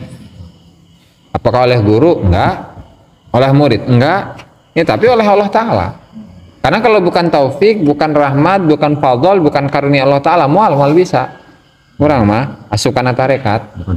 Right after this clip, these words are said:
Speaker 2: hidayah.
Speaker 1: Nggak. Nggak bisa. Nah, itu, itu permulaan, isyraqul bidayah. Nah, sehingga, eh, apa, guru,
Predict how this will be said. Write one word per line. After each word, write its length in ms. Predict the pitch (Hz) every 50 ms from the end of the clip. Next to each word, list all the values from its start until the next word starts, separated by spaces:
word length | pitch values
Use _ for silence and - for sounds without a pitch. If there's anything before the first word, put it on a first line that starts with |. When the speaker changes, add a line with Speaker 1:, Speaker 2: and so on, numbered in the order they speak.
| 87
Speaker 2:
hidayah. 440 | 90 92 95 95 95 101 107 113 110 95 - - 95 101
Speaker 1:
Nggak. 460 | 107 120 123 117 104 87 85 80 76 71 - - - - - - - - _ _ _ _ _ _ _ - - - -
Nggak 140 | 143 147 175
bisa. 260 | 202 - - - 78 71 - - - - - _ _ _ _ _ _ _ _ _ _
Nah, 120 | 90 82 85
itu, 180 | 87 - 208 233 226 - - - - - - _ _ _ _ _ _ _ _ _ _ _
itu 160 | 104 101 - 185 175
permulaan, 640 | - 123 110 101 92 92 117 - 78 80 80 80 -
isyraqul 560 | 98 - - 104 107 127 131 - - 175 185
bidayah. 480 | 143 101 85 73 73 67 64 62 - - - _ _ _ _ _ _ _ _ _ _ _ _ _ _ _ _ _ - - _
Nah, 120 | 113 110 101
sehingga, 300 | 110 104 101 123 180 208 - - - - - - - - - _ _ _ _ _ _ _ _ 98
eh, 600 | 104 110 107 107 104 104 104 104 104 104 101 104 98 - - -
apa, 240 | 107 - 147 147 139
guru, 640 | 110 110 123 123 117 120 120 117 110 104 90 -